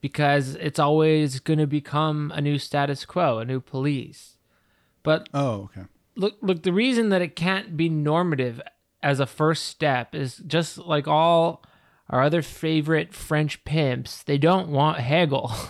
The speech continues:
Speaker 1: So if you ever start by going, "Rosa Parks sat at the front of the bus in order to move history forward." Well, now fuck, politics is history again. So Rancièrean politics is not historical.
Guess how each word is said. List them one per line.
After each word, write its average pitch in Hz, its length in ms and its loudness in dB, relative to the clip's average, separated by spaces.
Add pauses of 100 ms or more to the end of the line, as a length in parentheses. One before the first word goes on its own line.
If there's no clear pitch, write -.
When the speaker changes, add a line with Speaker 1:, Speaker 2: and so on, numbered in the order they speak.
(720)
Speaker 1:
So 147 460 2 (100)
if 156 240 -4
you 160 120 6
ever 196 580 2
start 190 640 0
by 170 200 4
going, 156 600 2 (800)
"Rosa 208 340 4
Parks 180 920 0
sat 156 300 0
at 151 80 0
the 151 80 -8
front 165 280 0
of 160 80 -2
the 165 100 2
bus 139 420 0
in 143 160 -4
order 135 200 -2
to 139 120 -8
move 175 280 2
history 165 440 2
forward." 131 680 -4 (440)
Well, 208 320 2
now 165 240 2
fuck, 160 400 -2
politics 151 560 0
is 151 160 -8
history 160 420 -6
again. 117 400 -12
So 156 240 -4
Rancièrean 175 920 2
politics 170 920 -2
is 143 180 0
not 165 340 0
historical. - 880 -2